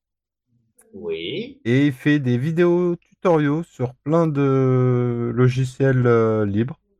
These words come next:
Speaker 2: notamment, euh, gimp. Et, euh, bah, il faut le noter, c'est les tutos qui sont à jour avec la dernière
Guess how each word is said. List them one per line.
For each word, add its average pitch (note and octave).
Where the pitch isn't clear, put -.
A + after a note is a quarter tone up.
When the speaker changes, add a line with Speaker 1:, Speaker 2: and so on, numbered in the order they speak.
Speaker 2:
notamment, C#3+
euh, B2+
gimp. A#2+
Et, B2+
euh, G#2
bah, F#2
il A2
faut B2+
le A#2
noter, A#2
c'est B2+
les A2+
tutos B2+
qui B2+
sont A2+
à A2
jour B2
avec G2+
la G2+
dernière G#2+